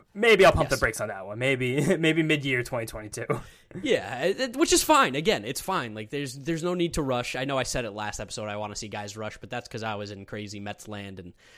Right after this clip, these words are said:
Speaker 2: I had to, I had to get taken out of the abyss that is Mets Twitter right now, 'cause it is just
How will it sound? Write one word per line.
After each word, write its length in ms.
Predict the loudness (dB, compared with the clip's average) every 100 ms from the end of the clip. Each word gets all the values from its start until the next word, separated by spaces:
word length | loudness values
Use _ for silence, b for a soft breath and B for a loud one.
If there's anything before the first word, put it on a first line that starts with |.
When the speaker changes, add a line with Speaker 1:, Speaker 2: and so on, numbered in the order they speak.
| b -4
Speaker 2:
I 60 |
had 160 | -2 0
to, 200 | -2 -2
I 40 | -4
had 100 | -2
to 60 |
get 220 | -4 -6 _ 0
taken 320 | 4 4 2
out 160 | 0 -2
of 80 | -4
the 140 | -6
abyss 380 | -6 -6 -8 -6
that 140 | -8
is 160 | -8 -8
Mets 200 | -10 -10
Twitter 300 | -8 -6 -6
right 200 | -10 -12
now, 220 | -12 -12
'cause 160 | -12 -10
it 80 | -10
is 140 | -10
just 340 | -10 -10 -10